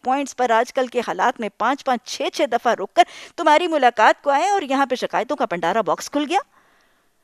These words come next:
अरे मुलाकात है, कोई खैर की बात कहो, कोई भलाई की बात कहो, कोई एक दूसरे की खबरगिरी करो, कोई एक दूसरे की दिलजोई करो, कोई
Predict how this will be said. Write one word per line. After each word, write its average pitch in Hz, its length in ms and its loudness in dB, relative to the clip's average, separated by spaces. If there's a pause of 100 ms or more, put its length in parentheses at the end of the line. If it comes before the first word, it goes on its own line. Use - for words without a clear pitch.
(300)
अरे - 180 -4
मुलाकात 269 680 2
है, 208 220 0
कोई 349 200 -2
खैर 208 460 -4
की 285 160 -8
बात 180 340 -4
कहो, 180 260 0
कोई 349 200 2
भलाई 214 460 2
की 302 160 -4
बात 190 320 2
कहो, - 380 -4
कोई 392 200 4 (280)
एक 302 260 2
दूसरे 233 320 -2
की - 140 0
खबरगिरी 208 720 -2
करो, 190 280 0
कोई 403 280 2
एक 311 260 0
दूसरे 233 380 -6
की 330 140 -4
दिलजोई 226 580 -4
करो, 208 320 0
कोई 381 320 4